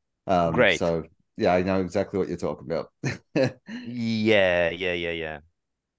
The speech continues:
Speaker 2: Hmm. That's funny. But, uh, this came out and we are very happy.
Speaker 1: Yeah, definitely. You should be. Um, so,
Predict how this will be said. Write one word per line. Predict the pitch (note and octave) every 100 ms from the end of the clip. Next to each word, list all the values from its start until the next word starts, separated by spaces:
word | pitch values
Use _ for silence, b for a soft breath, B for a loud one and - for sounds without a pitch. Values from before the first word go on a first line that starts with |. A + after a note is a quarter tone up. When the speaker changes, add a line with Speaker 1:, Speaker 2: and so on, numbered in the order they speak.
| _ -
Speaker 2:
Hmm. | F3 E3 _ _ _ _
That's | - -
funny. | D#2+ C#2+ C#2+ F2 B B B
But, | F3 - - _
uh, | - - _ _ _
this | G2 A#2
came | - F2+ E2+
out | E2 E2
and | D2+ D#2 E2+ - -
we | E2+ D#2
are |
very | D2 D#2
happy. | D2+ E2 - D2+ _ _ _ -
Speaker 1:
Yeah, | A#2 F3 - _
definitely. | F#2+ C3 D#3+ A2
You | G#2+
should | A2 C3+
be. | A2 F#2+ - -
Um, | A2+ A#2 A#2+ -
so, | - D3+ D3 D3+